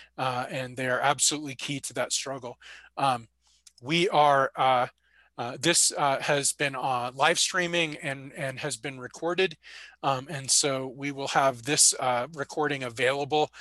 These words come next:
uh, for folks, uh, to listen to, for you to share with people. Uh, and again, thank you very much, uh, everyone, for coming. Um, and, uh, please consider joining Southeast Wyoming D S A if you are in the Cheyenne,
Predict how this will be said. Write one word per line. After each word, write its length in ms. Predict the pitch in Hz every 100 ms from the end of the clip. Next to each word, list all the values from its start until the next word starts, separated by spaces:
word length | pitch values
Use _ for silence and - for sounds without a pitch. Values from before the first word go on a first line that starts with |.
| - -
uh, 220 | 139 131 135
for 240 | - 143
folks, 480 | - 147 139 - -
uh, 200 | 139 127
to 160 | - 135
listen 280 | 156 - 143
to, 240 | 165 151
for 160 | - 127
you 100 | 120
to 80 | -
share 320 | - 147 147
with 160 | 147
people. 360 | - 143 147 139 - - - -
Uh, 180 | 135 135
and 120 | 139
again, 380 | 139 139 135 135
thank 360 | - 156 156 -
you 60 |
very 200 | 143 143
much, 320 | 139 139 - -
uh, 140 | 139 127
everyone, 420 | 147 151 147 143
for 160 | 135 127
coming. 400 | - 160 156 143 - - - - -
Um, 380 | 139 131 127 -
and, 420 | - 139 131 131
uh, 260 | 131 120 120 -
please 520 | - 165 160 160 - - - _ -
consider 400 | 147 - 143 131
joining 540 | 139 139 143 139 131
Southeast 500 | - - 147 160 -
Wyoming 380 | 147 139 143 135
D 160 | 131 131
S 200 | 131 -
A 200 | 208 233
if 280 | 143 135 143
you 160 | 139
are 140 | 131 120
in 200 | 135 135
the 100 | 127
Cheyenne, 680 | - 135 135 139 143 139